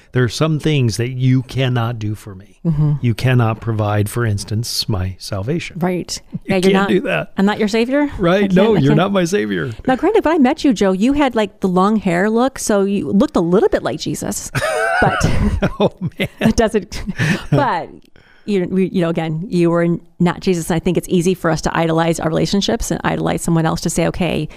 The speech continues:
Speaker 2: because you're my life, you will fix me and fix all the things that are wrong with me and provide for me everything that I need from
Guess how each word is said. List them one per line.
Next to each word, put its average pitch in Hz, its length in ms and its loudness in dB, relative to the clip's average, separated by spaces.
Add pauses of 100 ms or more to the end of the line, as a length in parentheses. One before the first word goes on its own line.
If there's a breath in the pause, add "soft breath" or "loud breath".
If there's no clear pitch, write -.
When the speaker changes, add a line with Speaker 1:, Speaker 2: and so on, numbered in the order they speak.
(240 loud breath)
Speaker 2:
because 170 320 0
you're 185 80 2
my 196 100 2
life, 175 320 -2
you 175 140 4
will 170 100 2
fix - 580 -6 (160)
me - 420 -2
and 160 120 0
fix - 360 -6
all 175 180 0
the 175 80 -6
things 165 260 -4
that - 100 -4
are - 140 -4
wrong 151 220 -4
with - 160 -10
me - 260 -8 (520 soft breath)
and 156 200 -4
provide - 420 -2
for 170 120 -4
me 175 100 -2
everything 185 380 -2
that 165 120 -4
I 175 60 -2
need 170 400 0
from 165 300 -4